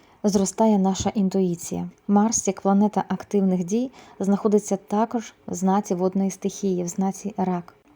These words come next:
Сприятливий період, щоб проявити турботу, займатися сімейними справами та надати необхідну психологічну підтримку рідним. Ми будемо під впливом п'ятої місячної доби,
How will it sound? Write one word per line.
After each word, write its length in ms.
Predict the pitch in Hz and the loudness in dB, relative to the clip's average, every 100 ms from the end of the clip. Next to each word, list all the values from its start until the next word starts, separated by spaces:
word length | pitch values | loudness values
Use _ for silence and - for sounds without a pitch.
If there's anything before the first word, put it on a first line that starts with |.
| _ | _
Сприятливий 560 | - - 208 202 196 185 | -8 4 4 4 0 0
період, 280 | 202 247 208 | 2 2 0
щоб 160 | - | -6
проявити 560 | 175 185 185 196 190 175 - | -2 -2 0 0 -2 -6 -4
турботу, 560 | 185 180 175 220 220 185 - - | -4 -2 -2 -2 -2 -10 -10 0
займатися 520 | 202 208 220 202 185 | 4 4 4 -2 -4
сімейними 520 | - 190 214 208 185 | -2 2 2 2 0
справами 540 | - 202 214 202 175 170 _ _ - _ | -2 -2 0 -2 -4 -10 _ _ -20 _
та 60 | 214 | 2
надати 360 | 202 226 233 | 6 4 4
необхідну 680 | 202 196 185 - 240 208 175 | 2 2 -2 -4 0 0 0
психологічну 640 | - 196 - 190 220 - 185 | -4 -8 -4 -2 -2 -2 -4
підтримку 520 | 180 - 190 196 190 | -4 -4 -2 -2 -2
рідним. 380 | 175 170 170 170 - _ - - | -2 -4 -6 -8 -14 _ -4 2
Ми 100 | 269 | 4
будемо 260 | 240 214 | 6 4
під 120 | 190 | 4
впливом 440 | - 214 233 196 185 - _ _ _ _ | -2 0 4 2 0 -10 _ _ _ _
п'ятої 380 | 214 226 226 196 | 2 2 2 2
місячної 500 | 190 - - 190 185 | 2 -2 -6 -4 0
доби, 320 | 180 170 | 0 -2